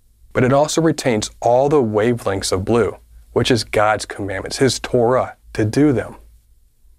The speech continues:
When Revelation chapter three, verse eighteen says to buy refined gold from Yahweh, that means we are to buy His commandments. When Revelation twenty-one twenty-one says that we will walk on streets of gold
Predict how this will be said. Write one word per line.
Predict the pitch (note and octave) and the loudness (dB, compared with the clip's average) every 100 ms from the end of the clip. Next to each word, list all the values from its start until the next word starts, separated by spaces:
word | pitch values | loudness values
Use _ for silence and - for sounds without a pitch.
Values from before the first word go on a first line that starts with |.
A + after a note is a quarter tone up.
| _ _ _ _ _ - | _ _ _ _ _ -4
When | C#3+ | 2
Revelation | C#3+ F3+ F#3 D3+ - C3+ | 4 4 2 2 2 0
chapter | - A#2+ A2 G2+ | 0 0 0 -4
three, | - G2+ A#2 | -2 2 2
verse | A2 G2 - | 2 -2 -2
eighteen | G#2 - - G#2 | -4 -2 -2 -2
says | G2+ G2+ - | 0 -2 0
to | G2+ | 0
buy | G2+ G2 | 2 0
refined | G2 F#2 - G#2 G2+ G2+ | 0 -2 -2 0 0 0
gold | F#2+ F#2+ F#2+ | 0 0 -2
from | F2+ F#2 | -6 -2
Yahweh, | G2 G#2+ G2+ - - - - - - - | 0 0 -2 -8 -18 -20 -20 -20 -18 -4
that | A#2 A2+ | -2 0
means | A#2 G#2+ | 0 0
we | A2 G#2 | 0 2
are | G#2 G2 | 2 0
to | - | -2
buy | G2 F#2+ F#2+ F#2+ | -4 -2 -2 -2
His | F#2+ G2 - | -2 -4 -4
commandments. | - F#2+ F#2+ F#2+ G#2 - - - - _ _ _ _ _ _ _ - | -8 -8 -6 -8 -10 -12 -14 -14 -20 _ _ _ _ _ _ _ -10
When | - C3 | 0 2
Revelation | E3+ F3 D3 C#3+ | 4 2 2 0
twenty-one | - C3 A#2 A2 G2+ | 0 0 0 0 -2
twenty-one | - D#3+ F#3+ G2+ G2+ | -2 0 2 0 0
says | - G#2 | 0 0
that | A2 | 0
we | A2+ | 2
will | A#2 | 2
walk | G#2 G#2+ B2+ | 4 2 2
on | A2+ G#2 | 0 -2
streets | - A#2 A2 | 0 0 0
of | F#2+ F#2+ | -2 2
gold | A#2+ A#2+ G#2 | 2 2 0